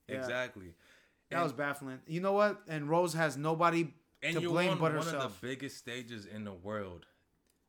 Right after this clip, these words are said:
Speaker 2: You have to make it entertaining.
Speaker 1: I'm sorry. That fight, that
Speaker 2: Right.
Speaker 1: fight set women's M M A.
Speaker 2: Yeah. <laughs> Back, back.
Speaker 1: You know what? I take it back.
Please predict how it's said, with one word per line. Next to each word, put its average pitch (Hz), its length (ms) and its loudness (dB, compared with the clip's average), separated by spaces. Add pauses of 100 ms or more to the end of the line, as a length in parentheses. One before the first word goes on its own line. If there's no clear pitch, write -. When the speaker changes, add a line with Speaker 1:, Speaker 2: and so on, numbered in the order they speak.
(120)
Speaker 2:
You 117 140 -10
have 113 400 -12
to 101 100 -18
make 95 280 -16
it 82 80 -18
entertaining. 85 600 -18 (140)
Speaker 1:
I'm 143 160 -10
sorry. 123 280 -4
That 160 260 0
fight, 151 380 0 (300)
that 151 80 2
Speaker 2:
Right. 175 100 4
Speaker 1:
fight 170 380 2
set - 420 -2
women's 170 840 -4 (180)
M 165 180 -2
M 156 260 0
A. 160 240 2
Speaker 2:
Yeah. 175 260 -12
<laughs> 87 80 -18
Back, - 500 -8
back. 101 280 -2
Speaker 1:
You 165 80 2
know 202 120 6
what? 240 220 8
I 196 80 6
take 196 220 0
it 180 80 -2
back. 143 260 0